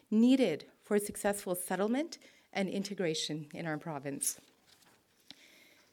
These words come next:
And it would build upon existing English language learning opportunities and supports for successful employment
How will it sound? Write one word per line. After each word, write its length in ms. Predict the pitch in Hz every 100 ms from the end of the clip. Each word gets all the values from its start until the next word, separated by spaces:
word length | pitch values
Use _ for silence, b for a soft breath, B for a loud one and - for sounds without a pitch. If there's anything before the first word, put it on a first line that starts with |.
| _ -
And 160 | 240
it 80 | 247
would 180 | 269 208
build 300 | 240 254 277
upon 420 | 285 220 208 202
existing 640 | 196 185 165 196 202 202
English 420 | 185 185 175 175 -
language 420 | 165 160 165 180
learning 340 | 175 175 175
opportunities 800 | 160 156 165 - 180 170 175 175
and 220 | - 185 175
supports 600 | - 202 - 269 269 -
for 180 | 233
successful 640 | 214 208 - 185 180 - 190
employment 680 | 180 175 196 202 160 160